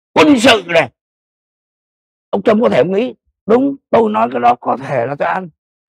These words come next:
Nhưng mà không ăn được cái đám đông của tôi." Đám đông của tôi nó không cần nội dung, nó chỉ cần tiếng nói của tôi và những cái bài hát của tôi, tôi nhảy, tôi đội cái nón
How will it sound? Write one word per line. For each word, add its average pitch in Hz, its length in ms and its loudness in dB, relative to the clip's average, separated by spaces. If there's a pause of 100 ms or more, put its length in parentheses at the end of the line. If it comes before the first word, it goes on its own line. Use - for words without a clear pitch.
(140)
Nhưng 311 280 2
mà 262 180 4
không 285 200 0
ăn 302 180 4
được 294 80 2 (400)
cái 320 120 -4
đám - 160 0
đông 147 200 2
của 127 100 4
tôi." 330 260 4 (400)
Đám 214 160 2
đông 190 100 2
của 160 80 -8
tôi 170 140 0
nó 180 160 -4
không 180 320 -2
cần 127 240 2
nội 113 180 -2
dung, 135 160 2 (280)
nó 185 80 2
chỉ 214 80 2
cần 131 160 0
tiếng 247 300 4
nói 233 220 2
của 147 160 0
tôi 135 300 0 (320)
và 131 160 4
những 170 180 2
cái 233 100 2
bài 131 240 4
hát 170 260 2
của 120 100 -10
tôi, 156 160 0
tôi 156 100 -2
nhảy, 165 340 2
tôi 165 80 4
đội 156 200 2
cái 156 80 -4
nón 151 260 0